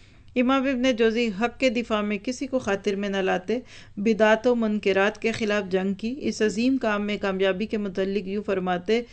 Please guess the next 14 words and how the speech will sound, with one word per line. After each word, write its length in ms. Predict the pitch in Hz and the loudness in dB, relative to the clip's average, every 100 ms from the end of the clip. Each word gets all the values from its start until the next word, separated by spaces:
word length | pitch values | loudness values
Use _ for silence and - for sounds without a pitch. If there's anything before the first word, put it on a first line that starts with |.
| - - - | -20 -18 0
"कुछ 260 | 294 294 | 0 2
अक़वाम 460 | 277 - 208 208 214 | 0 0 0 2 2
बिदात 460 | 202 190 190 208 226 | 0 2 2 2 0
और 80 | 208 | 0
मजहबी 420 | 202 190 208 240 | 0 -2 -2 -2
तासुबात 760 | 226 196 190 196 185 185 202 - | -2 -2 0 -2 0 0 -2 -4
को 260 | 202 202 | 0 2
हवा 320 | 196 185 180 | 2 0 0
देने 340 | 185 190 185 202 | 0 0 0 -2
लगी, 340 | 208 196 247 - - - - - - - - - - | -2 -2 -4 -6 -18 -20 -20 -20 -20 -20 -20 -18 0
इनका 300 | 220 214 226 | 2 4 4
मैंने 280 | 208 202 202 | 4 0 -2
ताक़ुब 480 | 196 180 180 220 - | 0 0 0 -4 -4
किया। 240 | 226 240 | -2 -2